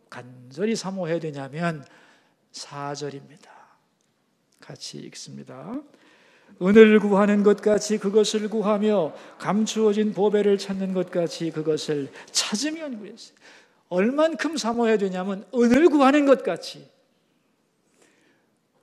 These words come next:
우리 식으로 말하면 돈 버는 수고만큼 그런 얘기입니다. 여러분, 정말 하나님을 우리가 돈 벌기 위해 애쓰는 만큼 찾을까요? 사모할까요?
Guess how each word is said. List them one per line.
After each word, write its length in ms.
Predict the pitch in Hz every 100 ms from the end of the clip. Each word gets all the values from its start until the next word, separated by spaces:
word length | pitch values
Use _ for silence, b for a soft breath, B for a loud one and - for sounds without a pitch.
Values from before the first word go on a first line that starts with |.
| _
우리 180 | 160 151
식으로 300 | 151 156 151
말하면 420 | 143 143 135 127
돈 540 | 120 151 175 208 226 233
버는 260 | 233 247
수고만큼 760 | 240 247 277 320 339 - 320 247
그런 240 | 185 156
얘기입니다. 460 | 139 127 120 - - _ _ _ _ _ _ _ _ _ _ _ _ _ -
여러분, 340 | 151 147 120 - _ _ _ _ _ _ _ _ _ _ -
정말 340 | 135 131 147
하나님을 580 | 143 175 220 214 214 196
우리가 560 | 196 196 185 147 160 208 b b b
돈 380 | - 156 180 208
벌기 420 | 202 202 190 196
위해 280 | 185 180 175
애쓰는 380 | 165 - 214 240
만큼 460 | 220 214 208 220 233
찾을까요? 600 | - 226 277 - 196 254 _ _ _ _ _ _ _ _ _
사모할까요? 880 | - 185 190 208 233 233 220 240